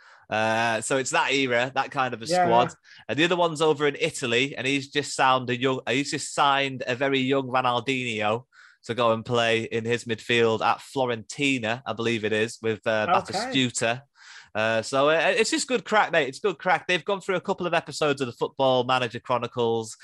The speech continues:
Speaker 1: and I quite enjoy listening to them. And if you get into them, it's a good, it's a good couple of hours worth of content that you'll make your way through. Kind of story based, you know what I mean? I kinda like it. Good
Speaker 2: Hmm.
Speaker 1: stuff. Good stuff. Uh, but yeah, Wills, mate,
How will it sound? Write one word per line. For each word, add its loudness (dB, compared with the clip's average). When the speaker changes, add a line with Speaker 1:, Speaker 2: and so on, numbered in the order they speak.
Speaker 1:
and 2
I 4
quite 2
enjoy 2
listening -2
to 0
them. 0
And -2
if -2
you -2
get 2
into -2
them, 0
it's -6
a -2
good, 0
it's -2
a -4
good -2
couple -2
of 2
hours 4
worth -2
of -12
content -2
that -2
you'll 0
make -4
your -2
way 2
through. -4
Kind 0
of -4
story 2
based, -2
you -2
know 2
what 2
I 2
mean? 0
I -2
kinda 0
like 2
it. -6
Good -2
Speaker 2:
Hmm. -6
Speaker 1:
stuff. -2
Good 0
stuff. -4
Uh, 2
but -2
yeah, 4
Wills, 2
mate, 0